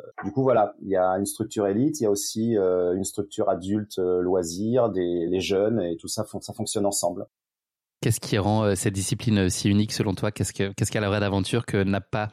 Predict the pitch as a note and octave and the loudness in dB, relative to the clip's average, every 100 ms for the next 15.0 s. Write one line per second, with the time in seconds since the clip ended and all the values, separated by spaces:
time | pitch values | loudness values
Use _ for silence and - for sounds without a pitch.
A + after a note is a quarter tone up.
0 | - G2+ F#2 - - G2+ F#2+ - _ _ | -2 -2 0 -2 -2 -2 -2 -4 _ _
1 | _ _ _ _ _ - G2+ - B2 A#2 | _ _ _ _ _ -8 -8 -2 0 0
2 | A#2 - A#2 A#2 C3 C#3 C3 - G#2 G2 | -2 0 0 2 2 0 -2 -2 0 2
3 | F#2+ F#2 E2+ - - - - _ _ - | 0 -2 -6 -14 -20 -20 -20 _ _ -12
4 | - - A#2 C3+ E3 E3 - _ _ - | -8 -4 0 2 2 2 -2 _ _ -2
5 | A2+ A#2+ A#2+ A#2 A2+ A2 G#2+ G#2 G#2 G2+ | 0 4 4 4 4 2 2 2 2 2
6 | G2+ - - - C#3+ - C3+ A#2+ B2+ D3+ | 0 -4 -10 -6 -2 -2 -2 2 2 2
7 | - - _ _ - A#2+ G#2+ A2 - - | -2 -14 _ _ -4 0 2 0 -4 -2
8 | D#3 D3+ C#3+ C3+ A#2+ A#2+ D3+ C#3+ B2+ A2+ | 2 4 6 6 4 2 2 4 4 2
9 | - - _ _ - C3 B2 C3 D3 A2 | -2 -12 _ _ -2 0 2 2 2 0
10 | A2 A2 A#2+ A#2 C3+ G2 - D2+ _ _ | 0 0 2 2 0 0 -2 -8 _ _
11 | - _ _ - F2+ F#2 G#2+ G#2 A2 A#2 | -20 _ _ -6 -4 0 -2 0 0 2
12 | C3 C3+ - B2+ B2 A2+ A#2+ B2 A#2+ B2 | 2 0 0 2 2 2 0 -2 0 0
13 | B2 A2 G2+ G2+ A2 A2 - A2+ A#2 A#2 | 0 -2 -2 -2 -2 -2 0 2 2 2
14 | F#2 F2+ F2+ F2+ F2+ E2+ F#2+ - A2 | 0 0 0 -2 -4 -4 -6 -4 -4